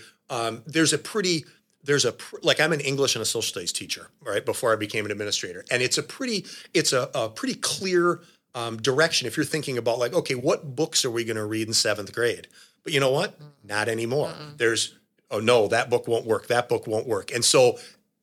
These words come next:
Speaker 1: so getting people on the same page is a challenge in that impossible.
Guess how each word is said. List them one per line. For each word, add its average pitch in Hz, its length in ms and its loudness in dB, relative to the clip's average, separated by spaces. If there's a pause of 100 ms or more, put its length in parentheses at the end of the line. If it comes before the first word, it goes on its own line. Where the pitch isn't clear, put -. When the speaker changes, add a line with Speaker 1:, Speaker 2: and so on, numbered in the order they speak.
(140)
Speaker 1:
so - 220 4
getting 196 360 2
people 147 280 -6
on 117 140 -4
the 95 80 -6
same 123 320 0
page 135 720 -2
is 107 380 0
a 104 120 -4
challenge 104 680 -2
in 107 160 -4
that 95 200 -4
impossible. 98 580 -6